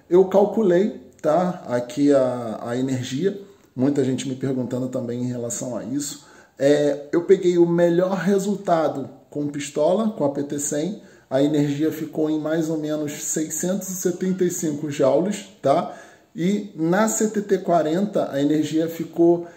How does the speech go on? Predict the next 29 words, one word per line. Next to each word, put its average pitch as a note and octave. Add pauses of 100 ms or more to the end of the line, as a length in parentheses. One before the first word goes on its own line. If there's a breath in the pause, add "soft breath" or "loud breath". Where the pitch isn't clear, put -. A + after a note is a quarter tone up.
(180 loud breath)
em E3
oitocentos F#3+
e F#3
sessenta F#3
e F3
seis E3+
joules, A2+ (180)
tá? B2+
Então, D3 (520 loud breath)
é B2+
muito G#3+
acima, G3 (240 loud breath)
um, D#3
um, D#3+
bastante F#3+
acima F#3 (420 loud breath)
da D3+
energia D#3+
média D3
que -
a B2+
gente C#3
tem D3
com C#3+
outras E3+
munições C#3+
em C3+
calibre C3
quarenta, A#2